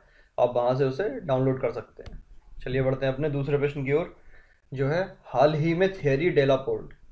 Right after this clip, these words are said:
कौन है? Thierry Delaporte को कौन सी company का मुख्य कार्यकारी अधिकारी नियुक्त किया गया है?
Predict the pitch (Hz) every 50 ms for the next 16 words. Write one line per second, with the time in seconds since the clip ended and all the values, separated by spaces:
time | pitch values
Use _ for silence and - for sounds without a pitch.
0 | - - 135 131 120 143 175 220 262 - - - - - - 135 123 127 131 170
1 | 220 254 247 - - - 143 143 143 147 147 135 139 135 131 127 131 - 147 143
2 | 139 - 143 147 156 156 160 175 160 165 156 147 139 143 151 147 135 170 156 147
3 | 139 151 160 - - - 196 - - 147 139 135 139 147 139 131 139 135 156 160
4 | - 135 127 131 123 123 120 120 170 214 - - - - - - _ - 135 135
5 | 160 185 180 - - 143 143 139 131 131 123 113 113 127 165 196 -